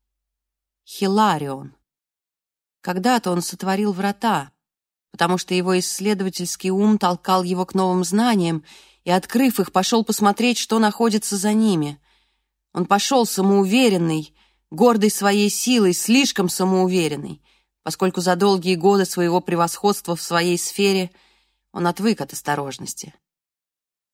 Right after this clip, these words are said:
Таким образом, он был захвачен паутиной, сотканной не его наукой. Та не задержала бы его ни на одну секунду. А рождённой машиной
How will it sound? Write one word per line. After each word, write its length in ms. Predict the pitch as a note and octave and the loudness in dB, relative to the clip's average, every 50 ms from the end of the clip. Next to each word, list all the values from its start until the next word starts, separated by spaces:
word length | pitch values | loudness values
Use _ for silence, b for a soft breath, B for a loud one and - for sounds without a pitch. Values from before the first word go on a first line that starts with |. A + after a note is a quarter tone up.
| _ _ _ - | _ _ _ -16
Таким 280 | F#3+ E3+ - G#3 A#3 | -10 -6 -2 0 2
образом, 520 | C4+ C4 A3 G3 F#3+ E3 E3+ E3+ E3+ E3 - _ _ _ _ _ _ _ _ _ _ _ _ | 2 2 0 -2 -4 -4 -2 -4 -4 -6 -10 _ _ _ _ _ _ _ _ _ _ _ _
он 180 | - F3+ F#3+ G3+ | -4 -2 0 2
был 140 | G3 G#3+ G3+ | 2 0 2
захвачен 580 | F#3 G#3+ G3+ - G#3+ A3 A3+ - - G3+ G3+ | 0 -2 -2 0 0 0 0 0 -2 -4 -4
паутиной, 640 | F3+ - G3+ G3+ G#3 G3+ - - B3 B3 A3+ A3 G#3 | -2 -2 -2 -2 -2 -2 -2 -2 0 2 2 2 2
сотканной 600 | G3+ - - A3 G#3+ G#3+ - - G3+ G3 G3 G3 | 0 -2 -2 -2 -2 -2 -2 -2 -2 0 2 2
не 220 | G3 G3+ G3+ G3+ G3 | 2 2 2 2 0
его 380 | F#3 G3 F#3+ F3+ G3 G#3 G3+ | 0 -2 -2 0 0 0 0
наукой. 720 | G3 G3 F#3+ G3 G3 G3 F3 D3+ C#3+ - C#3 D3+ D3 - _ _ _ _ _ _ _ _ _ _ _ _ _ _ | 0 0 0 0 0 0 -2 -4 -6 -10 -12 -14 -14 -18 _ _ _ _ _ _ _ _ _ _ _ _ _ _
Та 140 | - F#3+ F#3+ | -2 -2 0
не 120 | F#3 F3+ F3+ | 0 0 -2
задержала 540 | D#3+ E3+ E3+ F#3 F3 F3+ F#3 F#3+ F3+ E3+ E3+ | -4 -4 -4 -4 -4 0 2 2 2 2 0
бы 120 | E3 F3 | -2 -2
его 160 | F3 E3+ E3+ F3 | -4 -4 -4 -4
ни 100 | F3 F3 | -2 -2
на 160 | F3 E3+ E3 | 0 -2 -2
одну 180 | E3 E3+ F3 | -2 -2 -4
секунду. 640 | F3 - - - - - G3+ F#3 D#3 C#3 C3+ C#3 - _ _ _ _ _ _ _ _ _ _ _ _ _ _ _ _ _ | -4 -6 -8 -10 -6 -2 -2 -2 -2 -4 -8 -12 -16 _ _ _ _ _ _ _ _ _ _ _ _ _ _ _ _ _
А 100 | - F3 | -2 0
рождённой 580 | F#3+ G3+ G3 F#3+ F#3 A#3 B3+ B3+ A#3+ A#3 A3+ A3+ | 2 2 0 0 0 2 2 4 4 4 4 4
машиной 840 | A3 A3 A3 G#3+ - - - B3+ A#3+ G3+ E3 D3+ C#3+ C#3+ C#3+ _ | 4 4 2 0 -2 -2 -2 0 0 2 0 0 -4 -6 -12 _